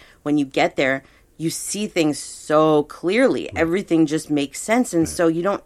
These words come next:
Speaker 1: have these fears and worries and anything. You know, you know that your loved one that's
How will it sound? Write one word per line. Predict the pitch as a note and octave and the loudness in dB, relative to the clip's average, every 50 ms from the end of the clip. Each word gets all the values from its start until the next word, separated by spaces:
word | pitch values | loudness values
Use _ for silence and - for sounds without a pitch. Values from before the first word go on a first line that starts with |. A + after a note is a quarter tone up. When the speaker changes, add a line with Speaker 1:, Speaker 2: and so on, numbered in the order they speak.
| - | -14
Speaker 1:
have | - G3+ G#3 A3+ G#3+ | -6 -4 -4 -4 -4
these | G3+ G#3+ F#3+ E3 - | -6 -12 -12 -12 -14
fears | - - D#3 D#3+ D#3+ D#3 C#3 D3 | -10 -6 -2 -2 -2 -2 -2 -2
and | D#3 D3+ C#3+ | -4 -4 -2
worries | C#3 D3 D3+ D#3 D#3 D#3 C3+ - | -2 -2 0 0 0 -2 -2 -2
and | D#3 D3+ | -2 -2
anything. | D3 C#3 A2+ D3 D3 - C#3+ C3+ B2 - | -2 -2 -4 -6 -6 -4 -6 -6 -2 0
You | E3 | 0
know, | E3+ D#3 | 2 2
you | D#3+ D#3+ E3+ | 2 2 2
know | F3 E3+ E3+ F3+ G3+ | 2 4 4 4 4
that | G3 G#3 - | 2 -2 0
your | E3+ E3+ E3 | 0 0 0
loved | D#3 D#3 D3+ D#3 D#3+ D#3 | 2 2 2 2 0 0
one | D3+ D3+ D3 D3 D3 | 0 0 2 2 0
that's | C#3 C3+ - | 0 -2 -6